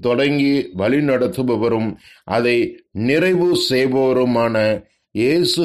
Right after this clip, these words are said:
கிறிஸ்துவின் மேல் முழு நம்பிக்கை வைப்போம். தமக்கு வந்த எதிர்ப்பை,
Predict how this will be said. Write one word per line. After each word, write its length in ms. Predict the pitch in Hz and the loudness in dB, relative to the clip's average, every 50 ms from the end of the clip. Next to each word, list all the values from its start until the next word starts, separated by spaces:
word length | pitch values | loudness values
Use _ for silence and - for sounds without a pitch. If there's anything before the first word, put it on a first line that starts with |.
| 160 | -2
கிறிஸ்துவின் 720 | - - 131 135 127 - - - 131 117 120 123 117 113 | -2 -2 -2 -2 -4 -4 -6 -6 -4 -2 0 0 0 -2
மேல் 340 | 110 110 110 110 110 107 107 95 - - _ _ _ _ _ _ _ _ _ _ _ _ - | -2 0 0 0 0 0 0 -2 -6 -10 _ _ _ _ _ _ _ _ _ _ _ _ -6
முழு 360 | 98 110 127 147 165 185 190 196 190 151 | -4 0 0 2 2 2 2 2 0 0
நம்பிக்கை 540 | 113 113 117 120 123 123 123 123 - 127 123 | 0 0 0 0 0 0 -2 -2 0 0 0
வைப்போம். 640 | 113 113 110 104 107 - 95 110 113 110 107 98 95 85 - _ _ _ _ _ _ _ _ _ - | 0 0 0 0 -2 -2 -4 -2 -2 0 -2 -2 -4 -6 -10 _ _ _ _ _ _ _ _ _ -6
தமக்கு 420 | 104 117 120 123 117 - - 113 110 | -4 -2 -2 -2 -4 -4 -6 -6 -2
வந்த 320 | 107 117 135 147 147 147 139 123 | -2 0 0 0 0 0 0 0
எதிர்ப்பை, 540 | 120 120 120 135 127 120 92 - 123 117 | 0 0 0 0 0 -2 -2 -2 -2 0